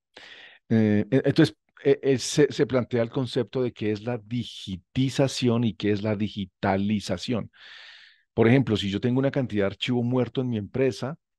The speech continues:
y lo, eh, hago, eh,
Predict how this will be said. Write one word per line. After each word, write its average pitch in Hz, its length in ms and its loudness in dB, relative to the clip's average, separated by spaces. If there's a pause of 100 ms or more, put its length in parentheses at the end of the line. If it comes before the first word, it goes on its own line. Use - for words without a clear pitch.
(120)
y 120 380 -4
lo, 104 380 -4 (460)
eh, 85 480 -10 (180)
hago, 95 540 2 (220)
eh, 87 540 -6